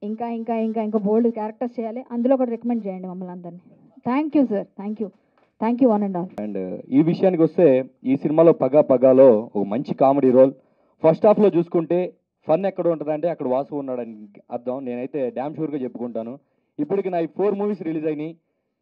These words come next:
Speaker 2: చేసినవి అన్నీ మంచి పాజిటివ్ టాక్ వచ్చినాయి. వాటిల్లో నేనంటూ గర్వంగా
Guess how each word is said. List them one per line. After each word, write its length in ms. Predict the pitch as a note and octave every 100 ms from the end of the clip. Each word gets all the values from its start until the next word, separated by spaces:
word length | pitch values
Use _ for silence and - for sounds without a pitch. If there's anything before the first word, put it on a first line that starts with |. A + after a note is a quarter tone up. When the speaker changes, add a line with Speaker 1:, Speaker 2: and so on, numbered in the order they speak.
| -
Speaker 2:
చేసినవి 300 | G3 A3 G#3+
అన్నీ 200 | F#3+ G3
మంచి 280 | G3+ F3 F3
పాజిటివ్ 360 | E3 E3+ E3+ F3
టాక్ 200 | D#3 D3
వచ్చినాయి. 360 | D3 D3+ D#3 _ _ _ _ _ _
వాటిల్లో 640 | B2 D#3 G3+ A3+ G#3 A3+ A#3 _ A2
నేనంటూ 520 | B2 F3+ G3+ G#3 A3 D#3+
గర్వంగా 560 | D#3 E3+ F3+ F3 C3+